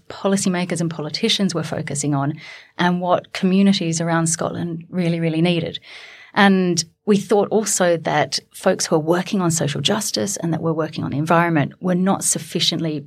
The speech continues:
turning their attention to the nature of the economic system. So that was the conversation that led to it. Being Oxfam and also myself as a student of deliberative democracy, um, s-, where I was supervised here at A N U by one of the world's leading scholars in deliberative democracy,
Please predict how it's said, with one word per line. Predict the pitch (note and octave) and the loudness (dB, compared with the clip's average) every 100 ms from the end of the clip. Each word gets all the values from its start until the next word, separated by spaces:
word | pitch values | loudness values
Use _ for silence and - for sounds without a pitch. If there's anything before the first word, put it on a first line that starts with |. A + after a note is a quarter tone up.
| _ | _
turning | - F3+ E3 D#3 | -4 2 2 2
their | D3 | -2
attention | C#3+ - D#3 - - | -2 -2 -2 0 -2
to | D#3 D3+ | -4 -2
the | |
nature | D3 C#3 D3 | -2 -2 -6
of | C#3+ | -8
the | |
economic | C#3+ D3+ C#3 - | -8 -6 -6 -6
system. | - - - - - - - - - - | -6 -8 -8 -16 -16 -16 -16 -16 -18 -8
So | - G3+ | 2 4
that | A#3 | 4
was | B3+ | 0
the | A#3+ | 2
conversation | A3+ G3 - E3+ E3+ | 2 2 2 0 0
that | D#3 D3 | -2 -2
led | D#3+ D#3+ | -2 -2
to | - | -6
it. | D#3 - - - - - _ | -6 -10 -18 -20 -20 -20 _
Being | G#3+ F#3 | 2 4
Oxfam | E3 E3 - G#3+ C#4 - | 2 2 -2 0 0 2
and | E3+ | 0
also | F3 E3+ F3 E3+ | 0 0 0 0
myself | E3+ D#3+ E3+ E3 | -2 0 0 0
as | F3 | 0
a | E3+ | 0
student | E3 - G#3 G3+ D#3+ | 0 0 0 2 2
of | E3 | 0
deliberative | E3 F3 F3 F3 E3+ | -2 -4 -4 -6 -4
democracy, | F3 F3 G#3 G#3 C4 E3 | -4 -4 -4 -4 -4 -4
um, | D#3 D3 - C#3+ _ | -4 -4 -8 -14 _
s-, | - - - | -6 -6 -2
where | E3 D#3+ | -2 -2
I | D#3 | 0
was | D#3+ D#3+ | 0 2
supervised | G3 F#3+ F3 F3 E3+ | 0 2 2 2 2
here | F3 E3+ | 0 0
at | |
A | E3+ | 2
N | E3+ | 2
U | E3+ E3 | 0 0
by | D#3+ E3 | 0 0
one | E3 E3 | -2 -6
of | E3 | -2
the | E3+ | -2
world's | E3+ F3+ E3 E3+ | -2 -2 -4 0
leading | F#3 G3+ F#3+ | 2 4 4
scholars | E3+ F3+ D#3+ D#3 D#3+ | 4 2 2 0 0
in | D#3+ | 0
deliberative | D#3+ D3+ D3 D3+ D3 | -2 -4 -4 -8 -4
democracy, | E3 C3+ - D3 - D3+ D3 | -4 -4 -10 -6 -4 -4 -8